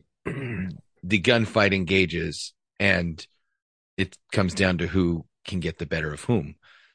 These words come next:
In this case, he surprised his dad,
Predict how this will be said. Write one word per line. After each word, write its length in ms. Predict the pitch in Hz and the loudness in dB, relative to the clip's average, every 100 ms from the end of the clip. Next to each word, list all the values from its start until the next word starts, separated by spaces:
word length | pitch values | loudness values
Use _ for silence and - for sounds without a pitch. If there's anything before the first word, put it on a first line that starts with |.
| _ | _
In 140 | - 92 | -2 0
this 180 | 95 | 0
case, 560 | - 95 87 95 - - _ _ _ _ _ _ _ _ - | 0 2 2 0 -6 -12 _ _ _ _ _ _ _ _ -8
he 400 | - 92 92 92 _ _ _ _ - | 0 2 2 -2 _ _ _ _ -12
surprised 480 | - - 90 87 - | -8 -2 2 2 0
his 120 | 87 | -2
dad, 320 | 92 90 135 | 2 4 2